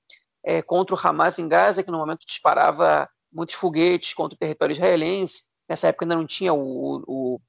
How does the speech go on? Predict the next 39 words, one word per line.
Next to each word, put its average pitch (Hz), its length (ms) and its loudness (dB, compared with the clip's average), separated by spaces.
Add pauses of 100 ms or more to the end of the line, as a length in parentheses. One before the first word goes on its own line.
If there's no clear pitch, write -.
(140)
o 147 100 -8
domo 165 220 4
de 151 120 -6
ferro, 185 340 4
né, 147 80 0
o 143 60 -2
Kipat - 360 -2
Barzel, 147 480 0
que - 140 -4
é 147 220 0 (280)
essa - 220 -2
arma, 147 500 2
esse, 139 480 -8
esse, - 480 -14
enfim, 135 140 -16
interceptador 156 640 -2
de 151 180 -2
foguete, 185 580 4 (260)
e 160 120 2
ela 185 160 6
ficou 175 200 -4
muito, 170 420 0
muito 156 320 -2
irritada 160 460 2
com - 120 -6
o 170 40 -4
Meretz 156 320 0
naquele 175 200 -4
momento 185 460 0
e, 170 260 2 (600)
e - 60 -6
criticou 208 400 2
o - 20 -10
partido 185 380 0
e - 20 -12
deixou 185 260 4
o 175 60 0
partido, - 400 -4 (100)
né? 180 120 -6